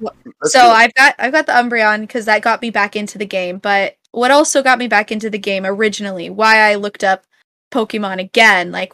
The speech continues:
Speaker 1: do people still play this game, is at the beginning of quarantine, me and my little sister, who, you know, we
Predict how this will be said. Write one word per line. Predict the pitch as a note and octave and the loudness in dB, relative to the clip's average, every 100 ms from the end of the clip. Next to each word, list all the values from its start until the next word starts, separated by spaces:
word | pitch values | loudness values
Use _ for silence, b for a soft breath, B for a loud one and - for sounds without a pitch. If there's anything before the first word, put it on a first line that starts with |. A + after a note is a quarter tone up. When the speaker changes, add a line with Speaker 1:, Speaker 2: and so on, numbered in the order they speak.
| G3 | -10
Speaker 1:
do | A3+ | -10
people | G3+ A#3 - | -8 -8 -8
still | G3 - F#3 | -8 -6 -4
play | G#3 G3+ | -2 -2
this | G#3 | -4
game, | - F3 F3 | -6 -6 -6
is | F3 - b b _ | -10 -12 b b _
at | G#3+ - _ | -6 -6 _
the | G#3 A3+ | -6 -6
beginning | A3 G3 A#3 B3+ C4 | -6 -4 -2 -2 -4
of | A#3+ | -8
quarantine, | - G#3 G#3+ - G#3+ G3 F#3+ | -4 -2 -2 -8 -10 -8 -8
me | G3 | -8
and | G3+ | -6
my | G3+ | -4
little | F#3+ F3+ | -4 -6
sister, | - C4 - F#3+ F#3+ | -2 -2 -2 -8 -8
who, | G3+ F3+ G3 | -8 -8 -8
you | G3+ | -8
know, | F#3+ E3+ | -6 -6
we | G#3 | -10